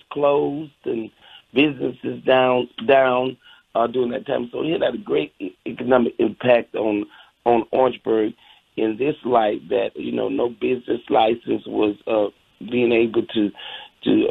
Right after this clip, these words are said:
purchase a lot of business, uh, license because nobody was doing any, any, uh, uh, setting up or any work,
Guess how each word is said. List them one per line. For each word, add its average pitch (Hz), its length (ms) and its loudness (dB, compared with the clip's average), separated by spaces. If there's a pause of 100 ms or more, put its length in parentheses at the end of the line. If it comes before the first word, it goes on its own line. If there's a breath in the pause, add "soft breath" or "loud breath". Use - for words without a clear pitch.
purchase 160 320 2
a 113 40 2
lot 117 260 4
of 110 120 -6
business, 117 400 -2 (200)
uh, 117 80 -2
license 117 460 0
because 110 380 -2
nobody 113 400 2
was 107 220 -2
doing 110 260 2
any, 110 320 2 (420 loud breath)
any, 113 340 4
uh, 101 280 0 (100)
uh, 104 220 -4 (120)
setting 127 340 2
up 117 180 2
or 104 60 2
any 113 240 2
work, 113 320 4